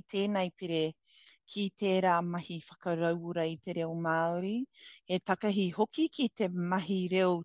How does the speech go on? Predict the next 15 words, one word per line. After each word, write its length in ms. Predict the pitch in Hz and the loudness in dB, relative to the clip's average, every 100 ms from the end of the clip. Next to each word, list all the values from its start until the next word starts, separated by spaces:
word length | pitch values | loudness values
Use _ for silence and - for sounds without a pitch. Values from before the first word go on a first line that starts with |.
| - | -4
turi, 460 | 233 208 185 156 _ _ _ _ - | -2 0 0 -4 _ _ _ _ -10
te 100 | 175 | -4
mahi 260 | 185 175 | -2 0
reo 160 | 180 190 | 2 0
turi 300 | - 349 320 | 2 6 6
hoki 380 | 190 196 - 135 | 6 0 -2 0
ara 160 | 160 160 | 2 0
ko 160 | - | -2
te 140 | 170 165 | -8 -6
New 180 | 160 160 | -4 -2
Zealand 340 | 170 160 156 | 0 2 2
Sign 220 | - 359 | 0 2
Language. 460 | 330 151 123 135 - - - - - _ _ _ _ | 4 2 0 -2 -6 -12 -16 -18 -20 _ _ _ _
Ko, 640 | - - 226 214 202 190 180 _ _ | -2 6 8 10 12 12 10 _ _
um, 1000 | 190 175 165 160 156 156 156 - 82 80 | 0 2 4 4 2 -2 -2 -4 -6 -10